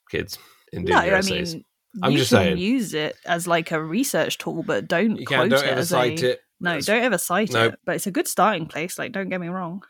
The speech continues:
Speaker 2: But yeah, don't cite it, don't cite it. Anyway.
Speaker 1: Yes, they decide, before they go off on their separate ways to, uh, they, they discover, yeah, they're not, they're gonna go off, one's gonna have a gap year and travel, one's gonna go off to university. So they decide to have a, a wild night of fun,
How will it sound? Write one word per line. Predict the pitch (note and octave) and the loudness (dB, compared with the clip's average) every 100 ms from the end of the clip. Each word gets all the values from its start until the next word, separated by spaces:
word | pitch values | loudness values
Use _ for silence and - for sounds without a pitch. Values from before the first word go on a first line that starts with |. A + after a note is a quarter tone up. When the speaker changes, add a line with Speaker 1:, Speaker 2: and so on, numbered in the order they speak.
| _ | _
Speaker 2:
But | A3 | 0
yeah, | G3 | 2
don't | C4 | 2
cite | C#4+ B3 F#3+ | 2 2 2
it, | F#3+ - _ - | -2 -10 _ -10
don't | F3+ - | -8 -8
cite | D3 - | -12 -14
it. | - - - | -18 -8 2
Anyway. | D4 F#3+ D#3+ G3+ | 4 6 2 2
Speaker 1:
Yes, | C3+ G#2 - | 4 4 4
they | C#3 D3+ | 4 4
decide, | C3 B2+ G#2 F#2 F#2+ F#2+ - _ _ | 2 2 2 4 2 0 -10 _ _
before | G#2 B2+ C3 | -8 0 4
they | A#2+ | 4
go | A2 G#2+ | 6 6
off | G#2 - | 6 4
on | G#2+ | 2
their | G#2+ | 2
separate | G#2 D#3+ - G2+ | 4 2 2 0
ways | F2+ F#2+ G2 G2+ G2+ - - - | 4 6 6 4 -2 -10 -16 -12
to, | - F2 E2+ E2+ F2 F#2 _ _ - | -4 -2 -2 -4 -6 -10 _ _ -6
uh, | E2+ | -2
they, | F2+ F#2 | 2 0
they | F#2 A#2 | 2 2
discover, | A2 A2 C3+ A#2+ | 2 2 4 6
yeah, | A2+ G#2 | 6 8
they're | G2+ | 6
not, | A2 G2 | 4 0
they're | G2+ F#2+ | 0 2
gonna | G#2 G2 | 2 4
go | G2 F#2+ | 4 4
off, | F#2 | 2
one's | G#2 G2 | 0 0
gonna | G2 | 0
have | F#2+ | 0
a | |
gap | F#2 G2+ F2+ | 2 0 0
year | F#2+ E2+ | -2 -2
and | E2+ | -2
travel, | F#2+ F2+ F2+ F2+ F#2+ _ - - _ | -2 0 -2 -4 -6 _ -20 -20 _
one's | F#2+ F#2 | -2 0
gonna | F#2+ E2+ | 0 0
go | F2+ | 0
off | F2+ | 0
to | |
university. | F#2 E2+ E2+ E2 - E2 E2 D#2+ _ _ _ _ | -2 2 2 0 -2 -2 -2 -6 _ _ _ _
So | - | -6
they | F2 | -4
decide | F2 A2 G2+ | -2 0 2
to | F2+ | 0
have | F2 F2 | 0 0
a, | F2 F2+ - | 2 2 -2
a | F2+ E2+ E2+ | -2 0 0
wild | F2 G2 G2+ F#2+ F#2 F#2 | 0 0 2 4 2 0
night | F#2 F2+ A#1 | 0 0 0
of | F#2+ | -4
fun, | - F2+ E2 D#2+ | -4 -2 0 -4